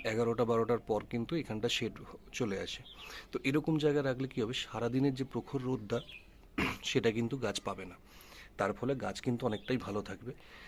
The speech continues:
এত জল দেওয়ার পরও কিন্তু দেখো পাতা হলুদ হয়ে যাচ্ছে, এই পাতাগুলো পড়ে যাবে। কিছু করার নেই, এরকম গরম হলে, উম, সবারই কষ্ট হচ্ছে, এদেরও কষ্ট হয়, এরাও কিন্তু শেড করবে। তবুও যদি এইভাবে আমরা এই ব্যবস্থাটা নিতে পারি,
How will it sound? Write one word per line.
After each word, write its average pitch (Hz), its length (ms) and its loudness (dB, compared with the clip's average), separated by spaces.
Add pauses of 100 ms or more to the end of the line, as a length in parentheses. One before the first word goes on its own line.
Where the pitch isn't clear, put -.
(800)
এত 123 220 0
জল 120 340 6
দেওয়ার 135 220 6 (100)
পরও 117 200 4
কিন্তু 123 280 -4
দেখো 113 320 -2 (600)
পাতা 104 220 -4
হলুদ 104 320 -2
হয়ে 92 160 -6
যাচ্ছে, 92 320 -8
এই 127 140 -8
পাতাগুলো 113 580 0 (220)
পড়ে 95 200 0
যাবে। 90 200 -6 (840)
কিছু 147 180 4
করার 123 280 10
নেই, 135 260 0
এরকম 120 300 2
গরম 107 260 0
হলে, 131 320 6 (400)
উম, 104 340 -4
সবারই 113 420 2
কষ্ট 131 280 4
হচ্ছে, 139 240 0
এদেরও 113 260 2
কষ্ট 120 260 -2
হয়, 127 200 -4 (540)
এরাও 110 220 4
কিন্তু 131 240 0
শেড 120 300 0
করবে। 120 300 -2 (460)
তবুও 160 340 4 (600)
যদি 123 200 4
এইভাবে 135 420 4
আমরা 143 180 6
এই 139 60 4
ব্যবস্থাটা 120 480 0
নিতে 120 240 4
পারি, - 260 -2